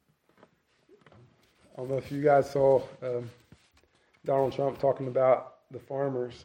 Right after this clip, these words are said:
He's saying all the things he did for the farmers. And one thing he did for the farmers, he got rid of the death tax, he said. And he said, "You could, uh," he said, "You could leave it, your farm to your children without paying taxes." And he <laughs> said,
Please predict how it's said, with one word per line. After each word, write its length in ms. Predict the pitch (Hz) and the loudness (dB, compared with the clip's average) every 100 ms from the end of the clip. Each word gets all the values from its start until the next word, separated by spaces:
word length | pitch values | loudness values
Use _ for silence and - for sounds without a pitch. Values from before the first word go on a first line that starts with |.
| 127 | _
He's 220 | 123 120 _ | -20 -20 _
saying 240 | - 135 135 | -16 -12 -4
all 140 | 131 | -4
the 100 | 127 | -2
things 160 | 135 131 | -2 -2
he 60 | |
did 180 | 131 135 | 0 0
for 80 | 131 | -2
the 80 | 120 | -8
farmers. 600 | 127 135 135 131 131 - | -4 -2 -2 -4 -6 -10
And 100 | 110 _ _ _ _ _ _ _ _ | -20 _ _ _ _ _ _ _ _
one 180 | 147 147 | -4 2
thing 160 | 160 151 | 4 4
he 60 | |
did 200 | 147 151 | 2 0
for 60 | 151 | 0
the 60 | 135 | -4
farmers, 440 | 147 143 143 139 | -2 0 -2 -4
he 60 | 135 | 0
got 140 | 135 | 2
rid 80 | 139 | 2
of 60 | |
the 60 | 135 | -2
death 320 | 123 143 143 | 0 0 0
tax, 300 | 147 139 - | -4 -4 -4
he 80 | 127 | -12
said. 380 | - 135 135 127 | -12 -8 -6 -8
And 120 | 117 | -14
he 360 | 113 _ _ _ | -20 _ _ _
said, 160 | 127 120 | -20 -20
"You 60 | 131 | -18
could, 240 | 131 123 - _ _ _ _ 123 | -16 -16 -18 _ _ _ _ -14
uh," 220 | 123 120 - _ _ _ _ _ _ _ _ _ | -12 -14 -16 _ _ _ _ _ _ _ _ _
he 80 | 123 | -8
said, 100 | 139 | -4
"You 120 | 165 | -2
could 100 | 170 | 2
leave 340 | 165 185 175 | 4 4 4
it, 260 | 175 175 - _ _ _ _ _ _ - | 2 0 -4 _ _ _ _ _ _ -12
your 120 | 139 | -2
farm 360 | - 175 180 165 | 4 6 6 4
to 60 | |
your 100 | 175 | -2
children 340 | 151 175 175 170 | 0 0 0 0
without 240 | 165 147 | 0 0
paying 220 | 160 151 | -2 -4
taxes." 560 | 147 147 143 - 135 - _ _ 139 | 0 -2 -2 -6 -18 -18 _ _ -18
And 320 | 120 120 117 - | -14 -14 -14 -12
he 60 | |
<laughs> 40 | - | -2
said, 200 | 151 | -2